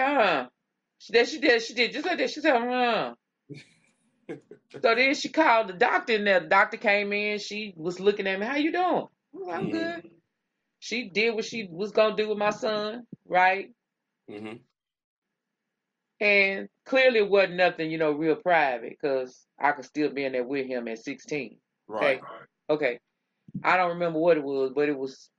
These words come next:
Speaker 1: whatever. Okay.
Speaker 2: Right.
Speaker 1: And so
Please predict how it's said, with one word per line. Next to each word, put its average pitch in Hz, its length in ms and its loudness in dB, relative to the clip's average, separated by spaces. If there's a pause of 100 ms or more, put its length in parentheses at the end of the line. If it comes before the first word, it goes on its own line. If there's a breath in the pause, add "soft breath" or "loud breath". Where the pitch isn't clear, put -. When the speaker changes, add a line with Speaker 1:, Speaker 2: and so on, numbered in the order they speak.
(420)
Speaker 1:
whatever. 131 380 -4 (420)
Okay. - 120 -2
Speaker 2:
Right. - 140 -6 (920 soft breath)
Speaker 1:
And 240 200 4
so 240 760 4